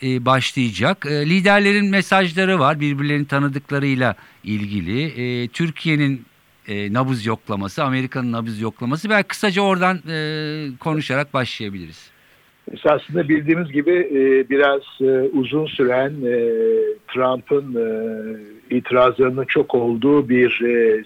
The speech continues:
Speaker 2: seçim dönemi yaşadık,
Speaker 1: Hı.
Speaker 2: e, Kasım ayından beri.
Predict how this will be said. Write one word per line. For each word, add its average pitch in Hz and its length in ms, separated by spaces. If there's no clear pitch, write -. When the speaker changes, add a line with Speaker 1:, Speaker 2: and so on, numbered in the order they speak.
Speaker 2:
seçim 135 300
dönemi 127 300
yaşadık, 127 560
Speaker 1:
Hı. 113 60
Speaker 2:
e, 104 420
Kasım 117 340
ayından 110 520
beri. 120 280